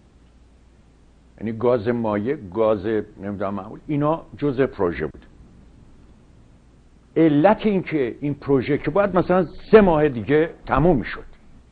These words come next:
به نتیجه نرسیده، دزدی بوده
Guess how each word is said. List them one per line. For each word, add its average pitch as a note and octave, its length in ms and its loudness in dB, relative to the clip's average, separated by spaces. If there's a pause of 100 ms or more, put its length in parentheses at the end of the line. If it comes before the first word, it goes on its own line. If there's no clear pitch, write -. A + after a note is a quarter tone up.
(680)
به B2+ 100 -2
نتیجه A#2 480 -4
نرسیده، A2+ 680 -6 (140)
دزدی G3 560 6
بوده C#3+ 380 6